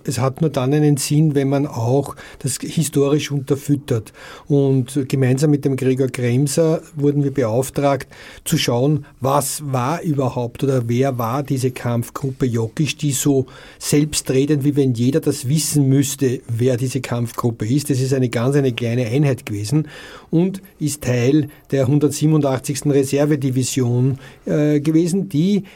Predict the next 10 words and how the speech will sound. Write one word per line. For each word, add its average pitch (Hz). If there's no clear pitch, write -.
in, 151
äh, 143
Slawonien, 131
äh, 165
als 131
Besatzungsmacht 123
der 117
Deutschen 113
tätig 165
war. 160